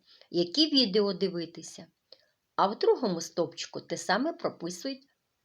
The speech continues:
батьки. Другий розділ угоди, що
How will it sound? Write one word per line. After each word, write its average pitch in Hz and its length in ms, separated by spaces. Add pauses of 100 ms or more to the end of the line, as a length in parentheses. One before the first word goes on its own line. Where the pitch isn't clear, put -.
(180)
батьки. 226 440 (1500)
Другий 254 340
розділ 254 440
угоди, 247 460 (120)
що - 400